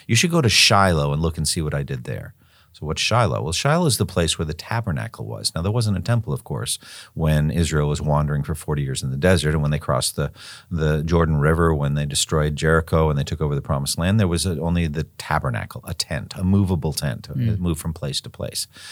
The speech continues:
Speaker 1: And f-, when they had conquered, you know, most of the Promised Land and settled in, uh, they established a, a place, and God had said this in Deuteronomy, "You'll go to the one place I choose," and there you will offer your sacrifices. And there it was Shiloh in the time of Eli, the,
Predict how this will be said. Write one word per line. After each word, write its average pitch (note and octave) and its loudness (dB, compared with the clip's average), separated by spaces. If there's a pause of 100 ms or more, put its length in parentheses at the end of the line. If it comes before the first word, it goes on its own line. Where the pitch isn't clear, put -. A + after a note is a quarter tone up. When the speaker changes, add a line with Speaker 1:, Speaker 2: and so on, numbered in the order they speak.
(220)
Speaker 1:
And F2+ 4
f-, - -12
when G2 4
they C3+ 6
had G2+ 2
conquered, G2 0
you A2+ 2
know, C#2+ 2
most D#2+ 0
of D#2 0
the D2 -2
Promised C#2+ -2
Land C#2+ -2
and D2 -2
settled E2+ 2
in, C#2+ -2 (320)
uh, F#2+ 2
they G#2+ 4
established A#2 2
a, F#2+ 6
a F#2+ 4
place, - 2
and D#2+ -2
God D#2 2
had F#2 -2
said F2 2
this F2 -2
in F2+ 2
Deuteronomy, D#2+ 0
"You'll D#2 0
go D#2+ 0
to D#2 0
the D#2 2
one E2 2
place G2 0
I F#2 -2
choose," - -4 (640)
and D#2 0
there E2+ 6
you F#2 6
will D#2+ 4
offer C#2+ 0
your D2 -6
sacrifices. - -2
And F#2+ 0
there C#2+ 0
it E2+ -6
was F#2 -2
Shiloh A2 0
in E2 -2
the D#2 -2
time D#2 -2
of D2+ -2
Eli, C#2+ 0
the, C#2+ -4